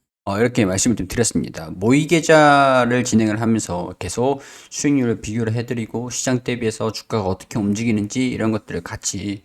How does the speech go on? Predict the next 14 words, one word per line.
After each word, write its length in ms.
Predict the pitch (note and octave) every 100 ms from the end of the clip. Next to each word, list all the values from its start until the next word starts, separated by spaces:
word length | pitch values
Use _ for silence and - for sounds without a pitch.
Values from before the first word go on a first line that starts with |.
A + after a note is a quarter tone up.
| -
교육 260 | G#2+ C3
자료로서 680 | B2+ G#2 A#2+ C#3 G2 - G2 - _ _ _ -
활용을 240 | A2+ G#2
좀 140 | G2+ G2
하고 240 | C3 G2
있는 160 | F#2+ G2
상태인데, 800 | B2+ A#2+ C3+ E3+ A2+ B2 F2 - _ _ - _ _ _ -
두산 240 | C3+ F#3+
에너빌리티, 760 | F#3+ G#3 F#3+ F#3+ F3 - G#2 -
어, 280 | - G#2 A2
근데 140 | A#2
사실 540 | B2 G3+ - C#3+ D3 C3
조금 840 | - - F#3 F#3+ F3 D3+ A#2+ D#2
고민, 840 | - - C#3 G3 E3+ C3 G2 G2+